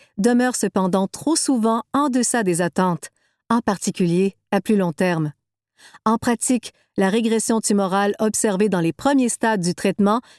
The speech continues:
est fréquemment suivie d'une récidive des tumeurs, dont les cellules cancéreuses sont largement résistantes aux traitements ultérieurs.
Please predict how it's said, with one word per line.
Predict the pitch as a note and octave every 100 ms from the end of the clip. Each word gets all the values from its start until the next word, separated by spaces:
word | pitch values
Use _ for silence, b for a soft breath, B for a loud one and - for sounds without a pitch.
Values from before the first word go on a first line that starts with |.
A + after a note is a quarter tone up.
| b -
est | B3+
fréquemment | - C#4 G#3+ F3+ F3+
suivie | - G3 A3
d'une | F#3 F3+
récidive | F3+ C4+ B3 F#3 G3+ E3
des | E3
tumeurs, | - F3 E3+ D#3+ - _ _ _
dont | E3+ E3+ C4
les | C#4 A#3+
cellules | - G#3+ G#3+ G#3
cancéreuses | G#3+ G3 G#3+ G3 A3 A#3 -
sont | - A3
largement | A3+ B3+ A3+ G3+ G3
résistantes | E3+ D#3+ E3+ - G#3 G3+ G3
aux | E3+
traitements | - G#3 A3+ A3+
ultérieurs. | G3 G3 F3 E3+ E3 C#3+